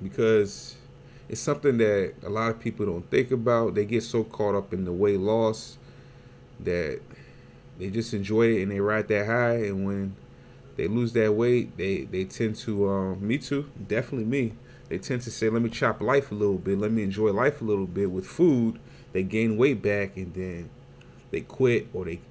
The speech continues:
they can't believe it, or it's embarrassing, and then they quit. And, um,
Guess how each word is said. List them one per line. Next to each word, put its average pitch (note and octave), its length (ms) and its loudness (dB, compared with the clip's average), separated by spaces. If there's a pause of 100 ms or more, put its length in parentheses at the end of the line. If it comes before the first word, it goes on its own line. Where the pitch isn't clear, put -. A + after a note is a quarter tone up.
they - 80 -6
can't A2 320 -2
believe A#2 340 0
it, A#2 120 4
or F2+ 200 -2
it's - 160 -6
embarrassing, A2 640 2
and F#2+ 180 -2
then G2 80 -2
they F2 120 -6
quit. - 360 -2 (840)
And, F2 340 -6
um, D#2+ 420 -6